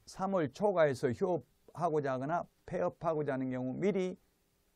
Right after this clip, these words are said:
등록관청에 신고해야 되고요. 등록증 첨부해야 됩니다. 삼 개월 이내 업무 개시하지 아니한 경우도 예, 역시 휴업 신고를 해야 됩니다.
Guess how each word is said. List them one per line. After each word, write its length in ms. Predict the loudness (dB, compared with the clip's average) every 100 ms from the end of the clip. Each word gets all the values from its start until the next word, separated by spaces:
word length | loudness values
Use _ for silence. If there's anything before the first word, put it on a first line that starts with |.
| -2
등록관청에 680 | 0 2 0 0 -2 -2 -4
신고해야 380 | -4 0 0 0
되고요. 300 | 0 0 0
등록증 580 | -2 0 -2 -2 -2
첨부해야 400 | -2 -2 0 0
됩니다. 540 | 0 -2 -2 -2 -4 -6 _ _ _ _ _ _ _ _
삼 300 | 0 2 2
개월 240 | 2 4 4
이내 220 | 2 2
업무 240 | 2 2
개시하지 420 | 0 0 2 2 4
아니한 320 | 2 2 2
경우도 500 | 2 2 2 2 0 -2
예, 140 | 0 -2 -2
역시 600 | -4 -2 0 2 2 0 -2
휴업 240 | 2 2
신고를 540 | 0 0 2 2 2 0
해야 140 | 0 0
됩니다. 600 | 0 -2 -2 -2 0